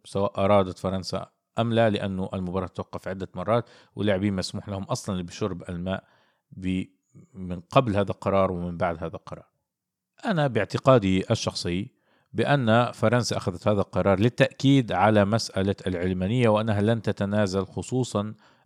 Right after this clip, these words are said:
أمام بعض الفئات اللي بتطالب بحريات أكبر أو بحقوق، عفوًا، أكثر للجالية المسلمة على وجه التحديد. وهنا يقولون مرة أخرى: "إحنا بدناش دخل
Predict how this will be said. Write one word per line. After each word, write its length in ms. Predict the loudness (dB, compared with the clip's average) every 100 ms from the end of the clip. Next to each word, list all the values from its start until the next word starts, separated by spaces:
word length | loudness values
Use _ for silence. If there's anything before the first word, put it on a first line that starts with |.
| _
أمام 520 | -2 2 4 4 2 -2 _ _ _
بعض 500 | 2 4 4 2 -4 _ _ _ -10
الفئات 540 | -8 -6 0 0 0
اللي 180 | -2 -2
بتطالب 440 | -2 0 2 2
بحريات 560 | 0 -2 0 2 2 0
أكبر 420 | -4 -4 0 0 0 4
أو 360 | 6 6 0 -8 _ -8
بحقوق، 720 | -6 -2 -2 2 2 2 -2
عفوًا، 320 | -2 -4 -12 -4
أكثر 460 | -4 -4 -6 -6 -6 _ _ _
للجالية 800 | -2 0 0 -2 2 2 2 2
المسلمة 500 | 2 0 0 -2 -2
على 160 | -2 -2
وجه 180 | -2 -4
التحديد. 480 | -6 -6 -8 -16 _ _ _ _ _ _ 2
وهنا 360 | 4 6 2 -2 _ _ _ _ _ -2
يقولون 480 | -2 0 0 0 0
مرة 220 | 0 0
أخرى: 200 | -2 -4
"إحنا 180 | -4 -6
بدناش 320 | -2 -2 -2
دخل 580 | -8 -6 -8 -8 -10